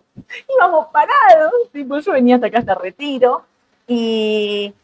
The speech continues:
y bueno, nada, era un desastre, pero en ese momento la Argentina era un desastre, estaba el, el trueque, realmente una situación horrible, espantosa. Nosotros estamos poniéndole un poco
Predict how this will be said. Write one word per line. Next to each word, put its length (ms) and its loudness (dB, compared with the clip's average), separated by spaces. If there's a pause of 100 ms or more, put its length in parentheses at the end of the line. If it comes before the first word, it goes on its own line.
(200)
y 80 0
bueno, 380 4
nada, 300 4
era 180 4
un 160 -6
desastre, 580 2
pero 140 -16
en 60 -8
ese 120 -8
momento 340 -2
la 100 0
Argentina 460 -6
era 220 2
un 80 -14
desastre, 540 2
estaba 280 6
el, 280 -4
el 180 -6
trueque, 840 0 (200)
realmente 420 2
una 140 -2
situación 680 -2 (300)
horrible, 720 2
espantosa. 640 -2
Nosotros 260 -2
estamos 280 -2 (280)
poniéndole 400 -4
un 80 -2
poco 320 0